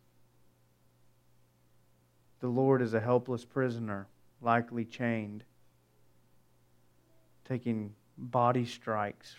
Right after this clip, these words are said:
from these guards, unable to defend himself. Verse sixty-four, he's blindfolded.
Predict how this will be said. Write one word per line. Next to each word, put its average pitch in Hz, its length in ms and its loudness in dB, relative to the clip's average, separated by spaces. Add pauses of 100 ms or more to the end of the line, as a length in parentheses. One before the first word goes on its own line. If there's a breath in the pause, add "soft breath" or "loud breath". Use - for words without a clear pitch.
from 110 200 -6
these 110 380 -10 (920)
guards, 107 680 -6 (1500)
unable 135 460 4
to 127 220 -6
defend 120 480 -4
himself. 98 560 -10 (2500)
Verse 123 260 0
sixty-four, 131 580 2
he's 120 100 2
blindfolded. 117 840 2